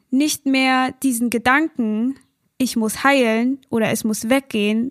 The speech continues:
als wichtigsten Gedanken genommen hab oder als höchste Priorität und dadurch ich mein Handeln auslege oder darüber, sondern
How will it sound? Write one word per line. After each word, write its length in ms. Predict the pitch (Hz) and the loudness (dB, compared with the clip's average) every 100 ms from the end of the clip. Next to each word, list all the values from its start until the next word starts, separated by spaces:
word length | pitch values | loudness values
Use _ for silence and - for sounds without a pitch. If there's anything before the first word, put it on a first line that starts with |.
| - | -2
als 300 | 240 233 233 | -2 0 0
wichtigsten 520 | 262 - 254 - 233 | -2 -2 -6 -4 -4
Gedanken 480 | 214 226 247 - 214 | -2 0 -2 -2 -4
genommen 300 | 208 202 208 | -2 0 0
hab 160 | 208 214 | -2 -2
oder 160 | 208 | 0
als 240 | 185 196 247 | 0 0 0
höchste 280 | 247 - | 0 -2
Priorität 760 | 240 254 233 220 220 262 226 - | -4 0 0 0 -2 0 0 0
und 180 | 214 208 | -2 2
dadurch 320 | 208 214 208 | 2 2 -2
ich 120 | - | -4
mein 240 | 202 202 214 | 0 0 2
Handeln 380 | 269 226 202 - _ _ | 2 2 -2 -4 _ _
auslege 680 | 208 196 - - - 220 262 | -4 -4 -4 -6 -4 -4 -6
oder 140 | 233 208 | -6 -8
darüber, 460 | - 208 208 220 277 _ | -8 -8 -8 -8 -10 _
sondern 760 | - 254 330 269 185 208 285 | -2 2 2 2 0 -2 -4